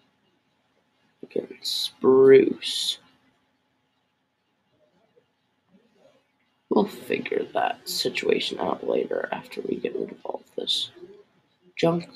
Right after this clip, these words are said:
junk, junk, junk, junk, badunk. Clunk, clunk. Clunk,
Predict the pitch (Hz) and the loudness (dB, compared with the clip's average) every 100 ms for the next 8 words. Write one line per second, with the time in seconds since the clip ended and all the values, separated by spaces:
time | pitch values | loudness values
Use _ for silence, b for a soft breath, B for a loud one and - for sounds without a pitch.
0 | - - 147 156 - - - _ _ _ | -10 -4 -4 -4 -12 -20 -20 _ _ _
1 | _ _ _ _ - 143 151 - - - | _ _ _ _ -6 -6 -6 -10 -20 -20
2 | _ _ _ _ _ _ _ _ - 180 | _ _ _ _ _ _ _ _ -6 -4
3 | 175 - _ _ _ _ - 143 143 - | -4 -10 _ _ _ _ -8 -6 -6 -10
4 | - _ _ _ _ _ _ - 151 143 | -20 _ _ _ _ _ _ -4 -2 -2
5 | 131 - - - _ _ _ _ _ - | -6 -12 -20 -20 _ _ _ _ _ -20
6 | _ _ _ _ _ _ _ _ _ _ | _ _ _ _ _ _ _ _ _ _
7 | _ - 170 165 - - 147 - - - | _ -2 2 2 -2 -4 -4 -4 -10 -20
8 | - - _ _ _ _ _ _ - - | -20 -20 _ _ _ _ _ _ -20 -20
9 | _ _ 147 135 - - 143 - | _ _ -8 -8 -6 0 0 0